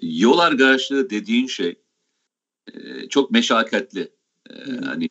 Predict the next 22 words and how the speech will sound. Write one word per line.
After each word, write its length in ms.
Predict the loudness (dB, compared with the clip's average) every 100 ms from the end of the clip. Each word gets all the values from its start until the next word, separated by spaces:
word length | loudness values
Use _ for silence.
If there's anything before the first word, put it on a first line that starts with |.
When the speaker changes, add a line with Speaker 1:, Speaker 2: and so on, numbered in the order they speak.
| _ _ _ _ _ _
Speaker 1:
o 160 | -2 2
meşakkati 800 | 2 2 0 -2 -6 -4 -6 -6
sırtlan-, 560 | -18 -10 -10 -4 -4 -4
sırtladığın 540 | -4 -6 -2 -4 -4
zaman 420 | -4 -4 -2 -2 -4
da 200 | -6 -8 _ _ _ -6
öyle 180 | -4
çok 220 | -4 -8 -2
kolay 280 | 2 2
kolay 280 | 2 -2 0
darılmazsın. 560 | 0 -2 -4 -8 -10 -16
Çok 240 | -14 -10
kolay 320 | -6 -2 -2
kolay 280 | -2 -2 -2
da 80 | -4
söylediği 320 | -4 -4 -2
laf 160 | -4 -4
alınmazsın, 580 | -6 -4 -6 -8 -14 -12
ben 120 | -12
sana 240 | -14 -16
söyleyeyim. 260 | -16 -16 -4
Speaker 2:
Evet. 100 | -4